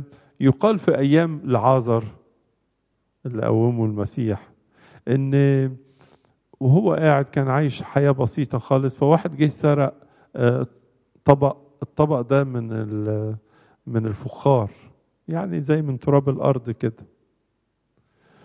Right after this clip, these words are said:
فبعد الشخص اللي سرق الطبق دهوت، هو شافه، فابتسم وقال عبارة لطيفة أوي. قال: "التراب يسرق التراب."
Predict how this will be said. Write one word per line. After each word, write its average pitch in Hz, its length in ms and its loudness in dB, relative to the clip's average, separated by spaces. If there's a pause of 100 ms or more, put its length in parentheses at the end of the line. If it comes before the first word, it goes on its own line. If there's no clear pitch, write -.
(160)
فبعد 156 500 2
الشخص 147 400 -2
اللي 123 140 -4
سرق 139 320 0
الطبق 127 640 -4
دهوت، 117 720 -2 (680)
هو 143 160 4
شافه، 123 460 -2 (540)
فابتسم 139 720 -4
وقال 143 300 -2
عبارة 120 560 2 (380)
لطيفة 123 480 -4
أوي. 113 180 2 (400)
قال: 160 200 4
"التراب 165 840 4 (100)
يسرق 143 480 2
التراب." 117 460 2